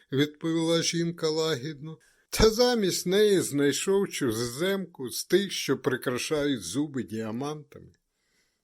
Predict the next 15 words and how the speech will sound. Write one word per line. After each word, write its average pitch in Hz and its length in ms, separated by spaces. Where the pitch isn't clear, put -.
Ця 127 340
відповідь 139 720
потонула 113 880
в 95 80
реготі 98 680
натовпу. 90 800
"Гаразд", 135 880
вирішив 110 640
сенатор, 107 640
"ти 147 580
матимеш 98 1040
осла". 95 580
Трохи 240 340
пізніше 196 840
один 180 480